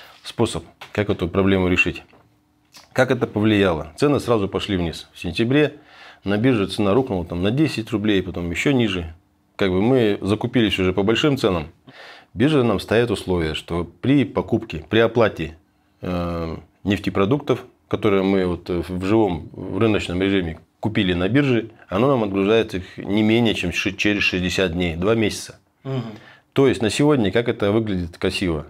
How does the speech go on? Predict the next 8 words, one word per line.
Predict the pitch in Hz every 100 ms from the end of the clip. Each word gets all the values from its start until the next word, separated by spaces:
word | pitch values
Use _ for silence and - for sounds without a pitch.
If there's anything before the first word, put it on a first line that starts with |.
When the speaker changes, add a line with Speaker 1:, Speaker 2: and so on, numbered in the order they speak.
| - -
Speaker 1:
Мы | 101 131
купили, | - 98 104 110 92 - - - - - - - - - - -
э, | 98 101
дизельное | 123 110 101 98
топливо | 113 92 92
по | 92
сто | 95 156
рублей. | 175 165 151 127